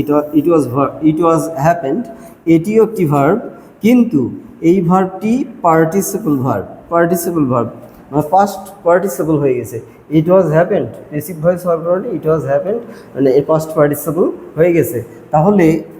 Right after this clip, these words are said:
এটা, এটা একটা ভার্ব, এ-, এটা লি-, এটা হচ্ছে হেল্পিং ভার্ব, এটা পার্টিসিপল ভার্ব, happened, আহ, to alert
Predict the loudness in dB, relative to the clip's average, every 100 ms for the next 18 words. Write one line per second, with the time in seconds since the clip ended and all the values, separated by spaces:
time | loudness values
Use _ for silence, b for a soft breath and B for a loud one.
0 | 0 2 2 2 -2 -2 2 2 2 0
1 | 4 2 2 -4 -18 -20 -20 _ _ 0
2 | 2 2 2 4 4 4 2 -2 -2 0
3 | 0 0 2 2 4 4 2 2 0 -2
4 | -6 B B -2 0 2 2 2 -2 0
5 | 2 4 2 0 -12 -8 0 2 4 2
6 | 2 -4 -16 -14 -2 2 2 -2 -10 -2
7 | 2 4 4 2 -4 -6 -2 0 2 2
8 | 2